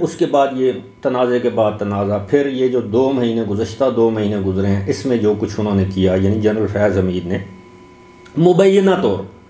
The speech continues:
वो अपनी लॉबिंग करते रहे। फिर जब उन्होंने देखा कि उन्हें आर्मी चीफ नहीं बनाया जा रहा, इमरान खान के तमाम जो भी, जो उनकी जो हरबे हैं वो नाकाम हो रहे हैं, तो फिर उन्होंने मौजूदा आर्मी चीफ, अ, जनरल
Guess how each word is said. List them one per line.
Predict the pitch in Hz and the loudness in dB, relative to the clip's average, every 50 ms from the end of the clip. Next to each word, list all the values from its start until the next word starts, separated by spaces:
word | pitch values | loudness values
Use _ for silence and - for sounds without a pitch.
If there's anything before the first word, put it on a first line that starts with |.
| _ _ - - _ - - - - - - - - | _ _ -20 -20 _ -20 -20 -20 -20 -20 -10 0 2
वो | 180 208 | 2 4
अपनी | 208 247 262 | 4 4 4
लॉबिंग | 240 240 233 233 240 277 277 262 | 4 4 2 2 2 2 2 2
करते | 247 247 220 196 226 226 | 2 0 2 2 2 2
रहे। | 214 220 214 - - - - _ _ _ _ _ - | 2 0 -2 -6 -10 -16 -20 _ _ _ _ _ 0
फिर | 165 185 170 | 0 2 2
जब | 208 208 208 | 2 2 2
उन्होंने | 214 226 226 220 | 0 0 -2 0
देखा | 208 208 196 208 226 | 0 0 2 2 0
कि | 240 226 | 0 0
उन्हें | 214 214 220 220 | 0 -2 0 0
आर्मी | 208 196 202 208 208 | 0 0 0 0 -2
चीफ | 185 202 208 170 | -4 -4 -2 0
नहीं | 190 190 240 | 2 2 2
बनाया | 240 233 185 156 139 127 120 | 2 0 0 0 0 -2 -4
जा | 110 110 107 107 | -4 -4 -4 -4
रहा, | 104 104 104 104 - - - _ - | -4 -6 -6 -8 -10 -16 -20 _ -10
इमरान | 120 127 131 139 160 160 | -8 -6 -4 -4 -4 -4
खान | - - 147 156 156 147 | -2 -2 -2 -2 -2 -4
के | 160 160 | -6 -4
तमाम | 156 151 151 180 202 226 214 147 - - - - - - | -4 -2 0 2 2 2 0 -2 -4 -10 -16 -20 -16 -14
जो | 107 110 117 113 117 | -8 -4 -4 -2 -2
भी, | 107 107 113 110 107 107 - - - - - | -2 -2 -4 -4 -6 -8 -12 -16 -20 -20 -14
जो | 98 98 113 110 107 107 | -8 -4 -2 0 0 0
उनकी | 107 104 104 98 104 104 98 95 | 0 -2 -4 -4 -4 -4 -2 0
जो | 101 95 92 85 - - - - - - - - - - - | 0 0 0 -2 -6 -10 -16 -20 -20 -20 -20 -20 -10 -2 2
हरबे | 123 175 208 202 214 | 2 4 4 4 4
हैं | 180 135 117 110 | 2 0 -2 -4
वो | 113 113 | -6 -6
नाकाम | 113 113 113 - 160 185 208 202 | -6 -6 -4 -2 -2 0 2 2
हो | 170 160 143 | 2 2 0
रहे | 139 135 | 0 -2
हैं, | 151 165 | -4 -6
तो | 190 | -8
फिर | 190 - 190 - | -6 -4 -6 -4
उन्होंने | - 160 160 147 131 123 127 127 127 - - - - - _ - | -4 -6 -6 -4 -6 -6 -8 -10 -12 -18 -20 -20 -20 -20 _ -2
मौजूदा | 127 143 151 160 196 247 247 269 | 0 0 2 2 2 2 4 4
आर्मी | 247 214 170 147 139 143 139 - | 4 4 2 2 0 -4 -6 -8
चीफ, | - 120 113 107 107 - - - _ _ _ _ _ _ _ _ _ _ _ _ _ _ _ 95 | -10 -12 -14 -16 -16 -18 -20 -20 _ _ _ _ _ _ _ _ _ _ _ _ _ _ _ -10
अ, | 92 92 90 90 92 92 92 - - 101 | -8 -6 -6 -8 -8 -12 -14 -18 -8 -2
जनरल | 117 135 135 143 143 123 117 - | 0 2 2 2 2 0 -2 -4